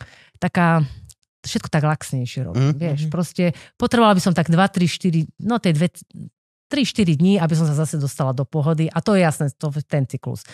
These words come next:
Speaker 1: Najvýkonnejší si podľa mňa v tom strede. To je
Speaker 3: Mhm.
Speaker 1: normálne jasné, veď to je aj,
Speaker 2: Je
Speaker 1: to tak
Speaker 2: nejaký,
Speaker 1: je.
Speaker 2: je nejaký spôsob, ako by sa to dalo urobiť?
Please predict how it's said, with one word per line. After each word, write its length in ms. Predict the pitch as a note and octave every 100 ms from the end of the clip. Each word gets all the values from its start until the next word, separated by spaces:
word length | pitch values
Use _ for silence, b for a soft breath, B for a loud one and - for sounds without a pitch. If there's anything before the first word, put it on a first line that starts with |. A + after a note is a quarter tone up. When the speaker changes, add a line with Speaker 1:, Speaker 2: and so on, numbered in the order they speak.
| B
Speaker 1:
Najvýkonnejší 580 | F#3 F#3+ G3+ F3+ E3 -
si 120 | C#3+
podľa 280 | - D3+ C#3+
mňa 200 | C#3+ C#3 C#3+
v 220 | - _
tom 120 | -
strede. 480 | B2 - B2+ A#2+ G#2+ _ _
To 100 | C#3
je 80 | B2
Speaker 3:
Mhm. 60 |
Speaker 1:
normálne 480 | C3+ B2 C3 C3 C3 C3 _ -
jasné, 380 | D3+ D3 D3
veď 100 | C#3
to 120 | C3+ C#3
je 100 | C3+
aj, 140 | C3 C3 -
Speaker 2:
Je 160 | -
Speaker 1:
to 80 | C3+
tak 60 | C3+ E3
Speaker 2:
nejaký, 100 | F#3
Speaker 1:
je. 120 | F#3 - B
Speaker 2:
je 140 | B2
nejaký 300 | B2+ C3 B2 C3
spôsob, 480 | - A#2 G#2+ A#2
ako 220 | G#2 G2 G2+
by 100 | G2
sa 160 | -
to 140 | - F#2+
dalo 260 | G2 G2
urobiť? 600 | F#2 F#2+ F#2 G2 F#2+ -